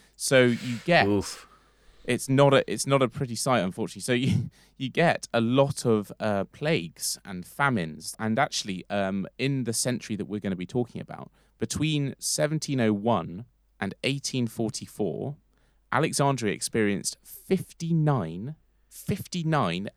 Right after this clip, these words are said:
Speaker 1: epidemics,
Speaker 2: Oh
Speaker 1: which is
Speaker 2: my
Speaker 1: an
Speaker 2: God.
Speaker 1: average of two out of every five years, with the worst
Speaker 2: Jesus.
Speaker 1: ones occurring in seventeen oh one, seventeen thirty-six, seventeen fifty-nine, seventeen eighty-five, and seventeen ninety-one. Um,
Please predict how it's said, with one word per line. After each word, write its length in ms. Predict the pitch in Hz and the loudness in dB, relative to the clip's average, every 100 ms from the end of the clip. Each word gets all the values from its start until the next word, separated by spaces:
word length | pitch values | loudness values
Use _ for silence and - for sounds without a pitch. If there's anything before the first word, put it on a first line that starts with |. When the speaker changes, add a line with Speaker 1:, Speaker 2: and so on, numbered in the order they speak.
| - | -8
Speaker 1:
epidemics, 800 | 131 - 101 82 - - - - _ _ _ _ | -6 -2 -2 -2 -10 -8 -6 -8 _ _ _ _
Speaker 2:
Oh 180 | 117 151 | -10 -2
Speaker 1:
which 200 | 135 98 | -2 0
is 80 | 131 | -2
Speaker 2:
my 60 | |
Speaker 1:
an 40 | 135 - | -2 2
Speaker 2:
God. 100 | 160 | 4
Speaker 1:
average 540 | 175 117 104 120 - - - - - | 4 2 -2 -2 -4 -8 -20 -20 2
of 240 | 127 117 _ | 2 2 _
two 340 | - 175 139 135 | 2 4 4 2
out 240 | 139 135 - | 2 2 -2
of 100 | 117 | -2
every 280 | 131 123 127 | -2 -2 -6
five 460 | - - 131 123 117 | -8 -6 -2 -2 -2
years, 500 | 120 101 - - - _ _ - - | -2 -2 -4 -10 -12 _ _ -20 -2
with 140 | 127 | 0
the 80 | 127 | 2
worst 380 | 151 147 156 151 | 4 8 8 6
Speaker 2:
Jesus. 80 | 87 | 2
Speaker 1:
ones 400 | 98 92 87 - | 2 2 -4 -8
occurring 500 | - 107 123 110 104 | -6 -2 4 4 4
in 200 | 101 98 | 0 -2
seventeen 480 | 92 151 139 131 120 | 0 2 2 0 -2
oh 100 | 101 | -2
one, 260 | 95 92 92 | -2 -6 -4
seventeen 460 | - 135 123 127 | 0 0 0 -4
thirty-six, 720 | 117 113 104 - - 127 - - | -4 -4 -6 -8 -6 -6 -8 -10
seventeen 420 | - 175 156 107 | -4 -2 -4 -8
fifty-nine, 640 | - 101 - 101 104 101 101 | -10 -12 -8 -6 -4 -6 -10
seventeen 480 | - 185 160 127 104 | -10 -8 -6 -6 -6
eighty-five, 580 | 101 92 - 98 92 - | -8 -10 -8 -6 -6 -10
and 120 | 92 | -10
seventeen 520 | - 117 107 107 104 | -8 -6 -8 -8 -10
ninety-one. 640 | 98 95 - 87 90 85 92 _ _ _ _ _ - | -10 -12 -14 -18 -18 -18 -20 _ _ _ _ _ -2
Um, 400 | 107 98 92 | 2 2 0